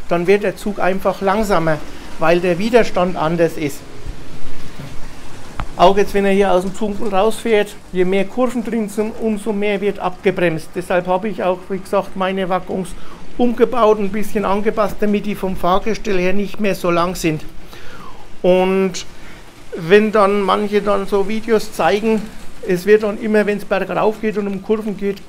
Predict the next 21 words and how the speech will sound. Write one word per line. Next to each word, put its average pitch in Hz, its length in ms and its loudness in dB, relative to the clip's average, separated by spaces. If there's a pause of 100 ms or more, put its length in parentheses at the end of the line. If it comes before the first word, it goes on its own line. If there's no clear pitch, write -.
(340)
gesteuert. 180 600 2
Ich 190 180 -4
habe 202 180 2
jetzt 202 140 -4
nochmal 202 360 -2
drei 185 280 2
Stufen 202 340 -6
hochgestaltet 226 840 -2 (680)
von 214 160 6
der 208 80 8
Geschwindigkeit, 208 840 0 (360)
weil 185 240 4
sonst 202 300 -2
bleibt 190 320 -2
der 170 180 2
Zug 233 260 -2
hier 214 200 0
hinten 220 280 2
im 202 200 0
Tunnel 220 320 2
stehen. 196 400 0